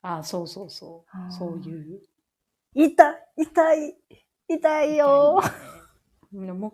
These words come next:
Speaker 1: 井くんもそうなるかもしれない。
Speaker 2: <laughs> 大丈夫だよ。
Speaker 1: そうだ。
Speaker 2: 向井くんにはみずきちゃんがいるから。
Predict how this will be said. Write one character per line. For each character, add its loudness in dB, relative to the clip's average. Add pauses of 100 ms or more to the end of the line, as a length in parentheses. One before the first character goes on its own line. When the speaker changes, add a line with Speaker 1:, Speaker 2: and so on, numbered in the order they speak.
(120)
Speaker 1:
井 -12
く -14
ん -12
も -12
そ -18
う -16
な -14
る -14
か -18
も -18
し -20
れ -20
な -20
い。 -20 (1200)
Speaker 2:
<laughs> -
大 0
丈 0
夫 0
だ -2
よ。 -6
Speaker 1:
そ -4
う 0
だ。 -2
Speaker 2:
向 6
井 -2
く -2
ん -6
に -6
は -2
み -4
ず -6
き -16
ち -12
ゃ -8
ん -10
が -12
い -12
る -14
か -20
ら。 -20